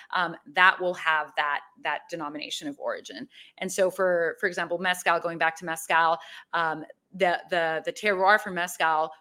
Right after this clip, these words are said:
will be different in, in, in, in the regions, right? Like Oaxaca is a very,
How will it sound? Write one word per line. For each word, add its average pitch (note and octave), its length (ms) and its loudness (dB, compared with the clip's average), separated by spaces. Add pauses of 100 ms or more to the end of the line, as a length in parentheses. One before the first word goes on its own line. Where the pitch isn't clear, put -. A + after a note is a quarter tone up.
(120)
will C4 100 -2
be C#4 120 -2
different G3 360 -4
in, E3+ 140 -8
in, E3+ 260 -10
in, E3 300 -10
in F3 120 -8
the D#3+ 80 -4
regions, E3 440 -4
right? E3 200 2
Like D#3 160 -6
Oaxaca E3 640 2
is E3+ 280 -4
a D#3 60 -18
very, E3 480 -4